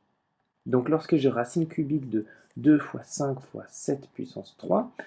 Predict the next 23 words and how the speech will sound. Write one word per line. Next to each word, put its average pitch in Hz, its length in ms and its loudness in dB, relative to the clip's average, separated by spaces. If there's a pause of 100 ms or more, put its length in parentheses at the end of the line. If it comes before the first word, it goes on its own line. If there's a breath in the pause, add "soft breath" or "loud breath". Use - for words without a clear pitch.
(240 loud breath)
eh 117 60 4
bien, 110 140 -4
c'est 190 300 0
égal 127 420 0 (540 loud breath)
à 110 280 0 (460)
deux 127 220 4
fois 127 200 -2
cinq, 117 360 -4
on - 20 -6
va 90 140 -6
écrire 95 320 -10
dix, 190 600 -4 (1160)
dix 131 680 -4 (180)
à 104 80 -10
la 98 100 -8
puissance - 720 -12 (1200)
un 104 260 -6
tiers 202 520 2 (400)
multiplié 117 800 0
par 135 540 -8 (1800)
sept - 500 -2
au 117 60 -2
cube 135 420 -6